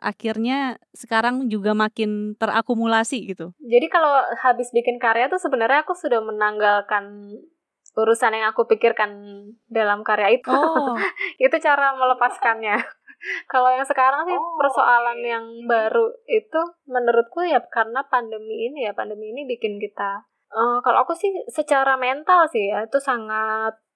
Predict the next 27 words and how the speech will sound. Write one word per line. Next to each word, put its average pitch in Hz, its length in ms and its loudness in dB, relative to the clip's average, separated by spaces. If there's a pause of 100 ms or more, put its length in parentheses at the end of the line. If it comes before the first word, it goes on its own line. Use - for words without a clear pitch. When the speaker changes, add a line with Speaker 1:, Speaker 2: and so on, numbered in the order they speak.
Speaker 1:
Hmm. 226 160 2
Speaker 2:
membebani 220 480 0
kalau 208 240 -2
buat 208 160 0
aku, 202 240 -2
terutama 214 560 -2 (500)
kalau 220 300 0
kita 214 240 0
punya 214 560 -4
banyak 208 320 -4 (240)
hal 208 240 -4
yang 214 160 -12
harus 214 400 -4
dikerjakan 208 720 -6
di 208 320 0
rumah, 214 320 0
banyak 214 260 0
peran 254 300 0
lah 214 160 -2
ya. 196 240 -8
Maksudnya 202 480 -6
sebagai, 208 560 -8
kalau 208 240 0
aku 247 160 0
kan 294 160 0
sebagai 220 320 -4
ibu, 214 480 0